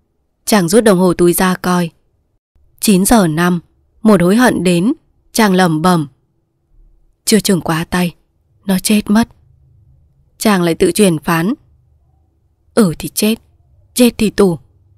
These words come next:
về mà chịu tội cũng đành." Thông vẫy chiếc xe tay, ném mình trên nệm. Anh xe nhanh nhảu,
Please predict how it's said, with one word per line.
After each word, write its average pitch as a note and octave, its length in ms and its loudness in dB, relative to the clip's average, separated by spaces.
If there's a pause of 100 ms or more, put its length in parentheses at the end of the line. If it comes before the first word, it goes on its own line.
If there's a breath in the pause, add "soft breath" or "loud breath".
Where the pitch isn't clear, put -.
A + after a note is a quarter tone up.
(120)
về G#3 200 4
mà F3 120 0
chịu F#3 160 0
tội G3+ 160 0
cũng G#3 240 0
đành." G3+ 200 0 (1400)
Thông F#3+ 220 0
vẫy F3+ 220 0
chiếc A3+ 160 0
xe F#3+ 200 -2
tay, F3 340 -4 (360)
ném G3+ 200 2
mình B3 140 4
trên A3 280 2
nệm. F#3 200 2 (880)
Anh G3 180 0
xe F#3+ 180 0
nhanh F3+ 280 2
nhảu, F3 300 -2